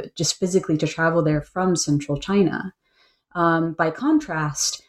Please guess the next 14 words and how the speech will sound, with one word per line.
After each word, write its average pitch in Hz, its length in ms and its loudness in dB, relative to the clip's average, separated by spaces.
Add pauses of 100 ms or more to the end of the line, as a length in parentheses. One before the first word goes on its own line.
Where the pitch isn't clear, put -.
(140)
it 196 80 4
was 165 240 2
easier 220 380 2
in 160 140 4
some 196 240 0
ways 151 400 2
to 160 320 0
get - 320 2
to - 140 -6
Yunnan, 147 680 2
to 147 100 -10
this 147 160 0
area, 156 580 0 (460)
um, 156 500 2